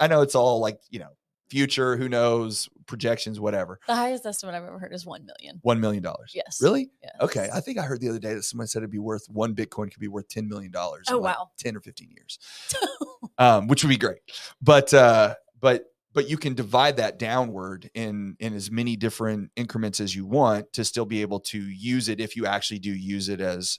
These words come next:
Speaker 1: a currency. Uh, um, <coughs> from what your understanding is, the, the difference between, we were talking about Bitcoin specifically, but when you get into other cryptocurrencies, okay?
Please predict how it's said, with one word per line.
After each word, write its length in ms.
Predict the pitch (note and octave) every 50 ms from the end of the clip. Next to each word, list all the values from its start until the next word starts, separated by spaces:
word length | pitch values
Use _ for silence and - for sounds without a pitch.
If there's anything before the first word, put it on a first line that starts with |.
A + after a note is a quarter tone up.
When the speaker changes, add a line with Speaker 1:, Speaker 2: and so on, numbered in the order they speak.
| _ _
Speaker 1:
a 40 | -
currency. 480 | - C3 B2 G#2+ F2 - - - _ _ _ - - - - - -
Uh, 80 | - - - - _ _ _ _ -
um, 340 | D#3 D3+ B2+ A2+ F#2+ F2 - _ _ _ _ _ _ _ _ _ -
<coughs> 260 | - - - - - - G#3+ - - - _ _ _ _ _ _ _ _ _ - - - _ _ -
from 240 | - D3+ D3+ C#3
what 280 | C#3 E3 E3+ F3 E3+ - - _ _
your 220 | B2+ B2+ C#3 D#3 D3
understanding 500 | C#3 B2 A#2+ - C3 B2 A2+ A#2 A2+ A2
is, 280 | G#2+ G#2+ G#2 G2+ -
the, 240 | - G2 A2+ A2+ - - - G2
the 100 | A#2 A2
difference 420 | F#2+ C#3 C3 B2+ - C3 A2+ -
between, 380 | - A2+ - - A#2+ A#2 A2+ G#2+
we 100 | G#2+ A2
were 100 | G#2+ G#2+
talking 260 | - A#2+ A2+ G#2+ A2+
about 280 | G#2 G#2 G2+ G2 F#2 - - - - _
Bitcoin 320 | - A2+ F#2+ - A2+ G#2+ F#2+
specifically, 520 | - - G2+ - A2+ G#2 - - G2 G2
but 280 | F#2+ F#2+ G2+ G2 - - - - - - -
when 120 | - A#2+ A#2+
you 80 | A#2+
get 160 | A#2+ A#2+ C3+ C3
into 180 | C3 A#2 A#2 -
other 200 | - B2 A#2 A#2
cryptocurrencies, 840 | - - A2 - - E2+ - - D#2+ C#2+ D2 - - - - - - -
okay? 300 | G2+ - G2 F2+ F2+ F#2